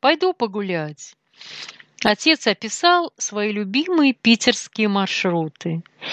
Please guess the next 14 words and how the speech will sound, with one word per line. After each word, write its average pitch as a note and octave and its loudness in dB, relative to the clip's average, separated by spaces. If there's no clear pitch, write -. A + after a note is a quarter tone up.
"И G3+ 8
я B3 8
хочу C4+ -6
увидеть G3 0
город E3+ 6
его F#3+ 8
глазами. E3 0
Пойдем D#4 2
вместе. E3+ -8
Я F#3+ 6
всегда G#3+ 0
мечтала G3 -4
дойти F3+ 0
пешком F#3 0